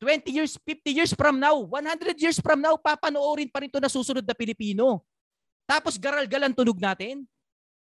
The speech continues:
Naiintindihan nyo ba yung pinupunto ko? Kung gaano kahalaga yung quality, yung experience? Kasi hindi lang ngayon to. Hindi lang ngayon ito. Susunod na henerasyon, panonoorin tayo ulit. Yung susunod at susunod, papanoorin tayo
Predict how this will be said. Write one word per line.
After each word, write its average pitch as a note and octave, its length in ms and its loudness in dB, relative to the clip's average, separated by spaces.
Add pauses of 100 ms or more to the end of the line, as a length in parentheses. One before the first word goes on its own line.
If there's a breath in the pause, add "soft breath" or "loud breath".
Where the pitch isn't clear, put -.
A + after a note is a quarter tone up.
(280)
Naiintindihan D#4 560 4
nyo C#4+ 80 0
ba B3 120 4
yung A#3 100 -2
pinupunto G#3 500 -2
ko? G#3+ 120 -2 (120)
Kung A3 120 -16
gaano A3+ 280 2
kahalaga G3 480 -4
yung F#3+ 120 -6
quality, F#3 560 -2 (260)
yung G#3 140 -6
experience? A3 600 -2
Kasi D4 220 -4
hindi C#4 340 -2
lang C4+ 200 0
ngayon A#3 360 -2
to. C4+ 400 0 (1080)
Hindi C4+ 500 -2
lang C#4 320 -4
ngayon A3+ 560 2
ito. F#3+ 540 2 (1400)
Susunod D#4+ 400 -8
na D#4 120 -8
henerasyon, D4 440 -8
panonoorin C#4 480 2
tayo B3+ 300 -6
ulit. C4+ 260 -10 (400)
Yung B3+ 120 -2
susunod D#4 440 -6
at C#4+ 80 -4
susunod, D4+ 400 -8
papanoorin C#4+ 640 2
tayo D4 260 2